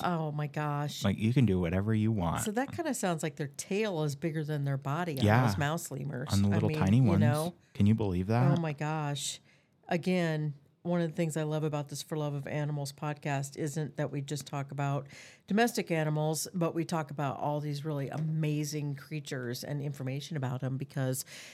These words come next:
Speaker 1: we start to look into 'em and, you know, we're pretty prone to that type of information. And it's
Speaker 2: Right.
Speaker 1: fascinating what we find out about 'em.
Speaker 2: Yeah, I mean, every single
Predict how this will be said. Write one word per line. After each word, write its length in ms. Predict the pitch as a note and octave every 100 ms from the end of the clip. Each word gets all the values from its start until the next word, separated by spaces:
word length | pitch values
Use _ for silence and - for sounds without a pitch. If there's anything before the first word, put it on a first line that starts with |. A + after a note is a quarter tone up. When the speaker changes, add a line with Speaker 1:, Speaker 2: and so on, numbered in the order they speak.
| - -
Speaker 1:
we 200 | F3 A3+
start 300 | - E3 -
to 80 |
look 200 | D#3 C#3+
into 320 | D#3 C#3 - D#3
'em 220 | D#3 D#3
and, 180 | C#3+ C#3 -
you 120 | F3+
know, 140 | D#3 C#3
we're 120 | E3
pretty 340 | E3+ E3+ C#3+ C#3 - _
prone 300 | - E3+ E3
to 220 | D#3 C#3+ C#3 - _ _ _
that 320 | F#3 E3+ - -
type 240 | F#3+ F3
of 120 | F3
information. 540 | F3+ E3+ F3+ F3 F3 -
And 120 | C3
it's 60 | A#2+
Speaker 2:
Right. 220 | A#2+ A2+
Speaker 1:
fascinating 560 | D4 - E3+ D3+ C3+ C#3
what 100 | C#3+
we 100 | C#3+
find 260 | C#3 D3
out 160 | D3 E3+
about 320 | D3+ C3 B2+
'em. 60 | C3
Speaker 2:
Yeah, 180 | C#3+ G#2+
I 80 |
mean, 180 | F#2+ G2+
every 240 | G#2+ A2 A2
single 400 | A#2+ G#2+ G2